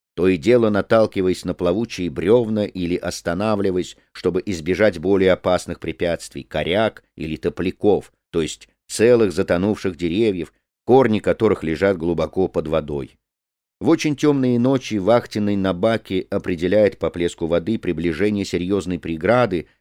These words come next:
и звонит висящий рядом колокол, давая знак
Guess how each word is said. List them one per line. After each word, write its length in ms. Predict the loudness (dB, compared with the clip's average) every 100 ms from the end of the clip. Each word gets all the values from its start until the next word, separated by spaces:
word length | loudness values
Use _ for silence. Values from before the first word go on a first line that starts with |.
| _
и 140 | -4
звонит 580 | 0 2 2 0 -2 -10 -10
висящий 640 | -6 -4 0 0 0 0
рядом 300 | 0 0 -2
колокол, 580 | 0 2 2 -2 -8 -16 _ _
давая 340 | -4 2 2
знак 480 | 0 0 0 -2 -6